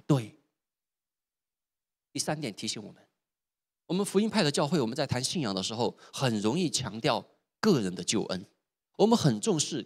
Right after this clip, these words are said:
个人和神的关系，这没有错。就好像一个球队一样，一个，一个球员，他的个人技术，这很重要，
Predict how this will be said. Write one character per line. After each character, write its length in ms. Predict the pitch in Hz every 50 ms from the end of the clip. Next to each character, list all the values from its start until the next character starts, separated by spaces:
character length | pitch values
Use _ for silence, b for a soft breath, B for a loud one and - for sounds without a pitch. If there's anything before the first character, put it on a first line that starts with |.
| _ _
个 220 | - 277 233 156 120
人 160 | 110 107 107
和 120 | - 101
神 200 | 101 - 101 98
的 80 | 98 95
关 240 | - 120 120 120 127
系， 360 | - - - 135 104 - _ _ _ _ _ _ _ _ _ _ _ _ _ _ _ -
这 100 | 294 277
没 120 | 214 240
有 120 | 247 165
错。 440 | - - - 247 175 107 - - _ _ _ _ _ -
就 120 | 277 233
好 80 | 190 160
像 140 | - 202
一 40 | 170
个 60 | 185
球 240 | 190 - - 156 185
队 180 | - 226 180 151
一 40 | 156
样， 180 | 185 165 139
一 60 | 123
个， 140 | 147 170 - -
一 60 | 151
个 100 | 170 226
球 340 | - - - - - 175 185
员， 120 | 131 120 139
他 100 | - -
的 80 | 165
个 240 | - - - 320 277
人 160 | 165 139 143
技 160 | 143 - 196 151
术， 340 | - - 175 127 107 B B B B B
这 80 | - 202
很 280 | - - - 113 92 -
重 180 | - 147 127
要， 280 | 131 135 113 87 -